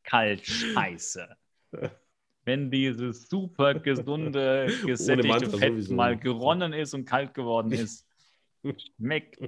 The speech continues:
Speaker 1: das nur noch scheiße.
Speaker 2: Wenn, wenn der Teller an der Pommes klebt, also wirklich
Speaker 1: Yes.
Speaker 2: beim, beim Pommes abzupfen, man noch den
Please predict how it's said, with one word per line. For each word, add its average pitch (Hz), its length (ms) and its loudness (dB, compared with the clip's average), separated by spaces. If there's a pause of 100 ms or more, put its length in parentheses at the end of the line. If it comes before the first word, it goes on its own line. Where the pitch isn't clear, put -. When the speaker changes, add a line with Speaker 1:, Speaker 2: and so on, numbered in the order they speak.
Speaker 1:
das 123 280 0
nur 135 540 0
noch 104 520 -2
scheiße. 185 500 -6 (240)
Speaker 2:
Wenn, 120 380 0
wenn 131 220 2
der 139 160 6
Teller 139 460 6
an 131 120 2
der 127 100 6
Pommes 127 460 2
klebt, 104 360 -2
also 110 200 -4
wirklich 139 240 0
Speaker 1:
Yes. 110 160 0
Speaker 2:
beim, 113 360 0
beim 107 380 -8
Pommes 127 340 0
abzupfen, - 640 -4
man 107 160 0
noch 107 140 -2
den 113 180 -2